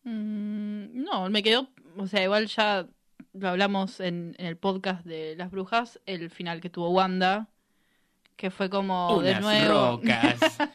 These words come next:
Speaker 1: <laughs> de nuevo lo mi-, de nuevo lo mismo que vi con Cersei Lannister, que dije yo, esto no lo aguanto. Encima estaba en el cine,
Speaker 2: <laughs>
Speaker 1: fue gracioso porque yo ya estaba, tipo, disociando. Dije,
Speaker 2: Estabas
Speaker 1: "Listo".
Speaker 2: deambulando.
Speaker 1: Estaba disociando y dije, "Yo no estoy mirando esto, esto no acaba de
Speaker 2: Es una
Speaker 1: pasar".
Speaker 2: versión del multiverso
Speaker 1: Claro.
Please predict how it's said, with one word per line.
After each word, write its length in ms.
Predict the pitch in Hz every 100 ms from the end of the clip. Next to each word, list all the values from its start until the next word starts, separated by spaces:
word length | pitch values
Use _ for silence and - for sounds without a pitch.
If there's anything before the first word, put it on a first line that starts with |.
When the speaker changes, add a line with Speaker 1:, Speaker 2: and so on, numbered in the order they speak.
| 294
Speaker 1:
<laughs> 320 | 302 277 254 -
de 80 | 226
nuevo 320 | 247 269 262
lo 140 | 240 233
mi-, 140 | 254
de 180 | 233 233
nuevo 140 | 277 294
lo 100 | 247
mismo 240 | 254 254
que 80 | 226
vi 80 | 233
con 160 | 226
Cersei 360 | 214 226 233 202
Lannister, 500 | 196 208 220 220 202
que 60 |
dije 220 | 208 - 208
yo, 320 | - 214 226
esto 260 | 208 - 185
no 100 | 185
lo 80 |
aguanto. 760 | 180 175 180 190 196 190 208 196
Encima 200 | 214 247
estaba 220 | 262 240
en 60 | 226
el 40 |
cine, 300 | 262 262 - - - -
Speaker 2:
<laughs> 260 | - _
Speaker 1:
fue 160 | - 254
gracioso 420 | 254 254 262 254
porque 340 | 220 202 190 -
yo 120 | 226
ya 60 | 240
estaba, 340 | - 220 226
tipo, 380 | 202 190 180 170
disociando. 680 | 190 185 175 180 170 151 - _ _ _ _
Dije, 560 | 185 196 175 170 165
Speaker 2:
Estabas 260 | 175 175 185
Speaker 1:
"Listo". 100 | 175
Speaker 2:
deambulando. 580 | 160 156 170 131 110 101
Speaker 1:
Estaba 260 | 98 226 233
disociando 600 | 226 220 220 247 254 247
y 60 |
dije, 360 | 240 226 208 233
"Yo 240 | - 226 247
no 80 | 240
estoy 220 | - 220
mirando 420 | 214 214 214 202
esto, 360 | 214 233 - 240
esto 220 | 233 208
no 80 | 202
acaba 260 | 208 208 202
de 60 |
Speaker 2:
Es 60 | 190
una 80 | 185
Speaker 1:
pasar". 360 | 185 170 165 -
Speaker 2:
versión 380 | 175 175 170 151
del 140 | 143
multiverso 540 | 143 131 143 156 156
Speaker 1:
Claro. 640 | 147 247 147 139 147 170